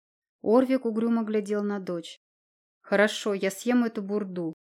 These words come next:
но обещай мне, всё, что бы ты ни узнала о моей болезни». Он не договорил, Анна улыбнулась ему, и прежде чем Орвик успел сдержать себя,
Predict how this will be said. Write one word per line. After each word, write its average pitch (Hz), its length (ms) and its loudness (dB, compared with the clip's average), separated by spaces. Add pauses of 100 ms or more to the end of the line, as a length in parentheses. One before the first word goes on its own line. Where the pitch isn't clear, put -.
(140)
но 190 160 4
обещай 208 520 0
мне, 175 280 -2 (340)
всё, - 260 0
что 247 200 -2
бы 214 120 0
ты 220 100 -2
ни 220 120 2
узнала 220 440 0
о 208 40 0
моей 202 200 0
болезни». 214 720 0 (720)
Он 202 240 0
не 196 100 0
договорил, 180 680 -4 (360)
Анна 247 360 4
улыбнулась 202 680 -2
ему, 196 280 -8 (120)
и 208 100 -4
прежде 233 440 0
чем 196 280 -4
Орвик 185 340 -4
успел 190 360 -6
сдержать 185 520 -4
себя, 208 340 -6